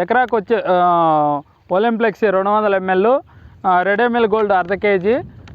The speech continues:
ఇసాబిన్ అర్ధ లీటర్ తెచ్చుకొని, ఆ,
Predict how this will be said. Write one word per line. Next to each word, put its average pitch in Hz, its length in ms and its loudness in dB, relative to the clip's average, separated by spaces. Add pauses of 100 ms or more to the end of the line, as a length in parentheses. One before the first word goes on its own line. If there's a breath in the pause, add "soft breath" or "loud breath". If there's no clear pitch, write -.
(260)
ఇసాబిన్ 233 500 -2 (360)
అర్ధ 170 180 -2
లీటర్ 190 340 0 (200)
తెచ్చుకొని, 208 540 -2 (580 soft breath)
ఆ, 185 80 2